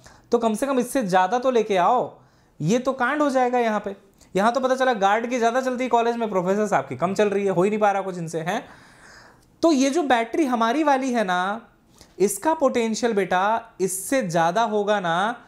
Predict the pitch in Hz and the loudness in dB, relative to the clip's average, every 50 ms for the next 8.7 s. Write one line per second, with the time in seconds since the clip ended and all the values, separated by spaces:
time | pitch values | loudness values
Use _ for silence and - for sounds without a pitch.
0 | _ _ _ _ _ - - 233 233 233 302 349 320 311 269 247 240 226 220 - | _ _ _ _ _ 2 2 2 4 4 4 2 2 2 -2 0 -2 -2 -2 -2
1 | 240 208 185 180 160 143 143 123 113 110 110 135 170 170 190 220 214 233 247 220 | -6 -4 -4 -2 -2 0 2 0 0 0 -2 -4 -4 -2 0 0 0 2 2 2
2 | 175 123 113 104 - - - - - - - - - - - 247 240 226 240 320 | 0 0 -2 -4 -8 -10 -18 -20 -20 -20 -20 -20 -20 -8 -2 0 0 2 2 2
3 | 311 311 233 226 220 214 247 269 269 - 269 269 254 247 226 220 226 220 240 226 | 2 2 2 2 2 2 2 0 -2 -6 -4 -2 0 0 0 0 0 0 0 -2
4 | 175 120 - - - - - - - - 220 202 - - 220 226 254 247 269 254 | -2 -2 -6 -8 -16 -20 -20 -20 -10 -4 -4 -2 2 2 2 2 2 0 0 0
5 | 247 233 233 240 254 240 214 220 208 208 214 226 226 226 240 233 214 220 214 220 | 0 0 0 2 2 2 2 2 2 0 0 0 0 -2 -2 0 0 0 -2 0
6 | 220 226 214 220 220 - 220 220 214 208 175 175 - 156 120 107 - - - - | 0 2 0 0 0 -2 -2 0 0 0 -2 -2 -4 -6 -8 -8 -10 -14 -18 -18
7 | - - - - - - 214 202 208 - 202 208 240 233 220 247 240 233 240 247 | -20 -20 -20 -20 -10 -4 -4 -2 0 0 0 0 0 -4 -2 -2 -2 0 -2 -2
8 | 240 214 156 135 127 120 117 110 113 110 107 107 110 | -2 -2 -2 -2 -2 -2 -2 -2 -2 -2 -4 -4 -8